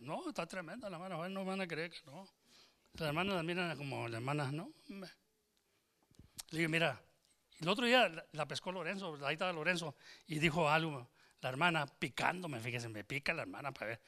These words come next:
él quiere que, quiere que revienta. Le digo, "¿Tú quieres que me muera?". Por eso me hace enojar para ver si, si, si me sube la otra prisión y, y me da un ataque aquí. Bueno, ahí estaba Lorenzo, y qué sé qué dijo la hermana. Dije, "¿Estás viendo?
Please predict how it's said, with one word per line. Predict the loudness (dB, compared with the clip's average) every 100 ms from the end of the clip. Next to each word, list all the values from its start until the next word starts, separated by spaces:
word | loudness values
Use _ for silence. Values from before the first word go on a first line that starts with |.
| -20 -20 -8
él | -6
quiere | 2 2 2
que, | -4
quiere | 0 2
que | 2
revienta. | 0 -2 -6
Le | -4
digo, | -6
"¿Tú | -6 -6
quieres | -4 -4
que | -4
me | -6 -6
muera?". | -6 -6 -6 -10 _ _ _ _ _ _ _ _ _ _ -20 _ _ -20 -18
Por | -6 0
eso | 2
me | 4
hace | 6 4
enojar | 4 0 2
para | 2 2
ver | 2 0 -8 -18 -8
si, | -4 -2 0
si, | 0 4
si | 2
me | 2
sube | 2 4 4
la | 2
otra | 2 -2
prisión | 4 4 6 2
y, | 0 -2 -18 -18 -4
y |
me | -2 0
da |
un | 2 2
ataque | 4 4 4
aquí. | -2 0 0 -2 _ _ _ _ _ _ _ _ -20 _ _ _
Bueno, | 0 8
ahí | 12 12
estaba | 12 10
Lorenzo, | 10 8 8 6
y |
qué | 4 6
sé | 6
qué | 8 10
dijo | 12 10 8
la | 6
hermana. | 8 6 8 4 0 -20 _ _ _ -20 _ -20 _ _
Dije, | -4 -2
"¿Estás | 2 4
viendo? | 6 4 2